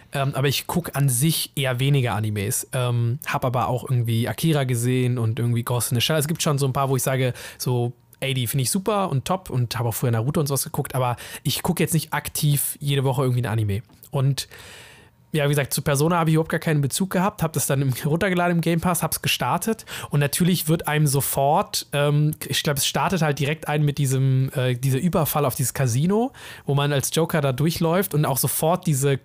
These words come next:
cool animierten Anime-Sequenzen mit der geilen Musik, wo ich auch sagen musste, so, ich bin kein Anime-Fan, aber ich seh sofort, wenn du ein Anime-Fan bist, glaub ich, wirst du das sofort feiern,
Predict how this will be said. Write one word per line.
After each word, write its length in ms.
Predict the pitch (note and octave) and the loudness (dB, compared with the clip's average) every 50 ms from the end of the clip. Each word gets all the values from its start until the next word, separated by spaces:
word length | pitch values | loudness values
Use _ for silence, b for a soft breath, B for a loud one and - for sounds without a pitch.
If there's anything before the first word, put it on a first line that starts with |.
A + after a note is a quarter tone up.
| - - - | -4 0 2
cool 140 | F#3+ G3+ | 2 2
animierten 800 | - D#3 C#3+ D3 D3 D3 D#3+ E3 - - D#3+ D3 D3 C#3+ C#3+ C#3 B B B B | 2 2 2 2 2 4 2 2 0 0 0 2 4 4 2 2 B B B B
Anime-Sequenzen 920 | - D3+ F3 F#3 F#3+ F#3+ F#3+ F#3 F3+ - - F#3+ F#3+ G3+ F#3+ - F#3+ E3+ | -2 0 2 2 2 2 2 0 0 0 0 0 0 2 0 2 2 2
mit 140 | D#3 D3+ - | 2 2 2
der 160 | D#3+ D3 C#3 C3+ | 2 0 0 0
geilen 300 | - C3+ C3+ D#3 D3+ D3 | 0 0 2 2 4 4
Musik, 420 | C#3 C3 B2 D3+ F#3 G#3+ - B B B B B B - | 4 4 2 2 0 0 -2 B B B B B B -4
wo 80 | - C#3+ | -2 0
ich 80 | D3+ | 2
auch 80 | E3 F3 | 2 2
sagen 260 | - F#3 E3 D#3 D3+ | 2 2 2 4 4
musste, 240 | D#3 E3 D#3 - D#3+ | 2 2 2 0 0
so, 80 | C#3+ C#3+ | 0 0
ich 100 | C3+ - | 0 0
bin 140 | F3+ E3 | 0 -2
kein 200 | - - D#3 C#3+ | -2 -2 -2 -2
Anime-Fan, 800 | - C#3+ D3+ D#3 D3 C#3+ C3+ - - - C#3+ D3+ E3+ G3 A3 G#3+ | 0 0 2 2 2 2 2 0 -2 -2 0 0 0 0 -2 -2
aber 200 | - C#3 D3+ D3 | -2 0 0 0
ich 120 | C3+ C3+ | 0 0
seh 140 | C3 D#3+ E3 | 2 2 2
sofort, 580 | D#3 E3 D3 - - - D3 D3+ F3 F#3 - C3 | 2 2 0 0 0 0 0 0 0 0 0 0
wenn 160 | C#3+ F3 G3+ | 2 2 4
du 60 | G3 | 2
ein 60 | F3 | 2
Anime-Fan 580 | - D3 C#3+ C#3 C#3 C3+ - - D3+ D#3+ F3+ F3+ | 2 2 2 2 2 0 0 0 0 0 0 0
bist, 200 | F#3+ F#3 - - | 0 -2 0 0
glaub 120 | E3 D#3+ | 0 0
ich, 100 | D#3 D3 | 0 2
wirst 160 | - E3 D#3 - | 2 2 2 2
du 40 | D3 | 0
das 100 | C#3+ - | 0 0
sofort 400 | D3+ B2+ - - C#3+ B2+ - - | 0 -2 0 -2 -2 -2 -2 -2
feiern, 420 | - A#2+ A2 A2 G#2+ G2+ G#2+ B2 | -4 -2 -2 -2 -2 -2 -2 -4